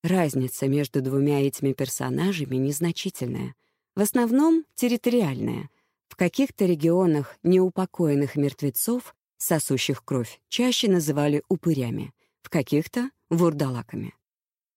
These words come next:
Могла быть небольшая разница в способностях и особых приметах: умение летать, превращаться в летучую мышь или черную собаку, способность видеть в темноте.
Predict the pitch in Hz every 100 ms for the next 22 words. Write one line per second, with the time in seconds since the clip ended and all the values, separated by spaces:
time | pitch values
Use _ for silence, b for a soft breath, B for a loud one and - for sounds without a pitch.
0 | _ 151 147 175 233 220 233 - 175 160
1 | 147 - 160 147 147 185 202 202 - 190
2 | 180 - 165 147 160 165 185 180 - 139
3 | - - 160 139 160 139 147 - 190 175
4 | - 120 - _ _ _ _ 220 254 269
5 | 175 135 123 - 151 - - _ - 165
6 | 143 139 208 - - 135 131 127 - 127
7 | 123 123 156 - - _ - 220 185 -
8 | 175 165 156 147 160 151 147 - 139 -
9 | _ - - 151 - 190 214 214 196 -
10 | 139 135 139 - - 139 131 123 -